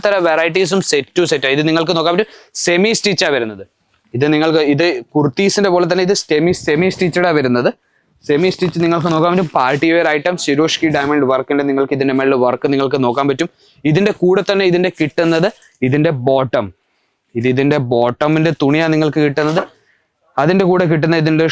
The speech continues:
ഷാൾ, ഷാൾ എന്ന് പറഞ്ഞാൽ ഡിജിറ്റൽ പ്രിന്റിന്റെ മേളിൽ ഷാൾ കിട്ടുന്ന വൺ സൈഡ് പ്രിന്റഡ് മേളിൽ ഇത് നിങ്ങൾക്ക് നോക്കാൻ പറ്റും. എത്ര നല്ലൊരു വൺ സൈഡ് പ്രിന്റഡിന്റെ മേളിൽ നിങ്ങൾക്ക് വെറൈറ്റീസ്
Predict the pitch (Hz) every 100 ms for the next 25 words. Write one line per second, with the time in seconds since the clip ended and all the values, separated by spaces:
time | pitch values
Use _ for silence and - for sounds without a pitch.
0 | - 147 131 131 127 - 135 147 160 160
1 | 151 151 143 110 123 135 131 156 135 135
2 | 135 135 139 135 131 139 - 131 135 131
3 | 143 156 123 120 143 156 156 143 131 127
4 | 120 117 113 107 110 113 120 113 120 127
5 | 120 113 123 127 131 110 _ 135 139 117
6 | 117 123 117 110 117 117 135 127 117 110
7 | 107 117 117 117 117 117 110 110 117 110
8 | 101 101 107 113